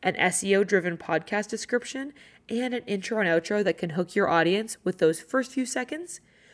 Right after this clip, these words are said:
If you want your podcast to be truly successful, these elements are very, very important. If this kind of scares you <laughs> or intimidates you, don't worry,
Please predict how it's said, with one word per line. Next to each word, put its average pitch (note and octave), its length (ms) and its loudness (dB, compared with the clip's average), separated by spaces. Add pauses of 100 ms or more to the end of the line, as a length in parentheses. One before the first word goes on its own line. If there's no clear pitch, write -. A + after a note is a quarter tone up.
(220)
If G#3+ 120 4
you A3 100 2
want C4 260 4
your C#4+ 140 2
podcast G#3 560 2
to G3 100 -6
be F3 140 -2
truly C4 340 0
successful, F3+ 640 2
these G#3 400 0
elements F#3 460 0
are E3 220 -2
very, E3 580 4
very D#3+ 280 -2
important. - 680 -2 (640)
If G3 300 6
this D#4+ 280 6
kind G#4+ 300 6
of G#4 80 8
scares B3 400 6
you C#4 200 12
<laughs> - 20 12
or C4 240 12
intimidates F3 640 4
you, G3+ 140 4 (300)
don't F#3 260 4
worry, G3 340 4